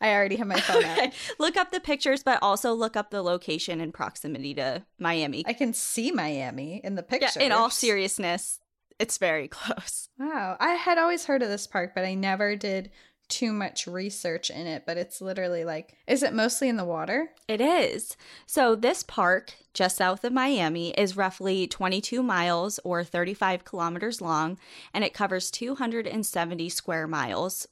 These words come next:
Speaker 2: which is about seven hundred square kilometers. The northern portion of the park preserves Biscayne Bay, which is a large lagoon near Miami,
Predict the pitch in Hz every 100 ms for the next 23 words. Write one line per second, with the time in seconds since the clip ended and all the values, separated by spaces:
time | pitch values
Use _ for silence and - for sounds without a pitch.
0 | - 175 - 170 170 143 - - 190 180
1 | 175 165 165 165 165 - - 156 147 -
2 | 160 135 - - - - - - _ -
3 | 220 202 269 330 277 - 208 196 202 196
4 | 190 - 165 156 - 208 185 180 175 -
5 | - - - 185 170 165 214 165 170 175
6 | 170 175 175 165 156 170 - - _ -
7 | 220 214 170 165 190 202 170 165 170 202
8 | 151 156 156 202